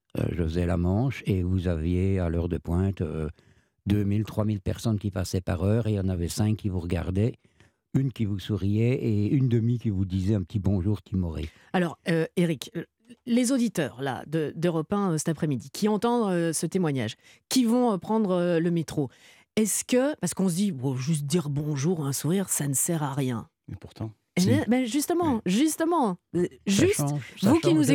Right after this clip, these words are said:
Speaker 2: écoutez,
Speaker 1: morosité.
Speaker 2: juste dire bonjour, c'est important déjà.
Speaker 1: C'est la preuve qu'on vit, c'est la preuve qu'on existe aux yeux de quelqu'un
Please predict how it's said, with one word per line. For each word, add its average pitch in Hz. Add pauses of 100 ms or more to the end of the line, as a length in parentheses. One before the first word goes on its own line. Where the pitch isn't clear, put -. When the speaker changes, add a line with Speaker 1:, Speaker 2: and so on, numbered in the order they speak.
(100)
Speaker 2:
écoutez, 127
Speaker 1:
morosité. 110
Speaker 2:
juste 233
dire 240
bonjour, 185
c'est -
important 294
déjà. 170
Speaker 1:
C'est -
la 101
preuve 135
qu'on 113
vit, 117
c'est 107
la 90
preuve 127
qu'on 107
existe 101
aux 110
yeux 104
de -
quelqu'un 101